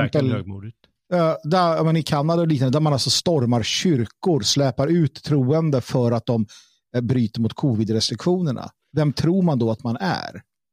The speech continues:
Speaker 1: Ja. <laughs> Ja, ja, här, där kommer ju Gud slå ner på dem.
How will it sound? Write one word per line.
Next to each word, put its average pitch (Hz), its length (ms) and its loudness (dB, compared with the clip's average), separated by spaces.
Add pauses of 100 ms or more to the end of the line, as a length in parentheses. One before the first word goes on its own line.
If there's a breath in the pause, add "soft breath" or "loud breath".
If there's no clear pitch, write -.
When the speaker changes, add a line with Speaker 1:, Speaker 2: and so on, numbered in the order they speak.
(280)
Speaker 1:
Ja. 101 360 -8
<laughs> - 880 -6
Ja, 127 400 2
ja, 120 380 2
här, 117 140 0
där 120 200 2
kommer 123 340 0
ju 110 60 0
Gud 113 220 0
slå 117 140 -4
ner 113 180 -2
på 107 180 -4
dem. 104 340 -2